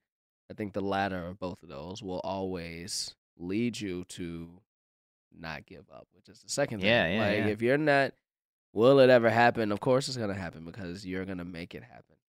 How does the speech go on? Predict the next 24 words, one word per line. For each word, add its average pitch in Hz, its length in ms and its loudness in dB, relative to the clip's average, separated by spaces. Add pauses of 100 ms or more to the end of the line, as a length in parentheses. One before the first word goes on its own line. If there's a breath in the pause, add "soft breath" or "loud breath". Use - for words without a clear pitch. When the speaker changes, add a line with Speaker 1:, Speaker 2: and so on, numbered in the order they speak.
Speaker 2:
Yep. 92 100 -2
Speaker 1:
Uh, 110 680 2
you're 101 180 -2
not 104 220 -4
gonna 104 200 -4
give 85 220 -8
up. 73 200 -10
You're 95 120 -8
not, 98 340 -6 (460)
'cause 87 140 -14
we 98 180 -2
are 107 200 2
in 123 140 -2
an 110 180 -4
industry 92 580 -8 (1800)
where 85 160 -4
you 90 180 -2
hear 107 240 0
no 107 360 0
ten 95 260 -8
times 95 300 -6
out 82 140 -8
of 76 80 -10
ten. 87 300 -10